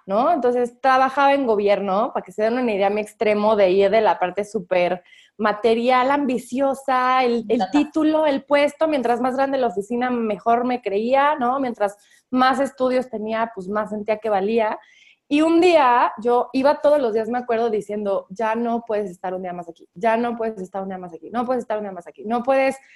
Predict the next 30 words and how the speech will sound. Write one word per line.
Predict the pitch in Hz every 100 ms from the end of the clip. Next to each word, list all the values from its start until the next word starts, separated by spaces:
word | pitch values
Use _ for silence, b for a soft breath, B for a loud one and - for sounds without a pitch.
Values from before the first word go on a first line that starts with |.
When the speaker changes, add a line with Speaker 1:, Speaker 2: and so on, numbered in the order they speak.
| b
Speaker 1:
llegar | - 233 233 247
a | 254
tal | 262 254
edad | 240 240 240
y | 226
seguir | 233 220
aquí", | 202 170 -
¿no? | 190 - _
Todo | 269 285
eso | 277 226
era | 240 226
mi, | 196
era | 202 226
mi | 233
mantra, | 175 147 - -
imagínense. | 156 151 180 180 156 - b b b b _
Y | 320
un | 370
día, | 381 330 294 320
pues, | 254
¿qué | -
pasó? | 262 294 294 254 262
Mi | 233 202
jefe | 202 208
agarró | 220 202 202
y | 208
me | 214
dijo, | 202 202 190
"Muchas | 202 190 185
gracias, | 202 247 277 311 370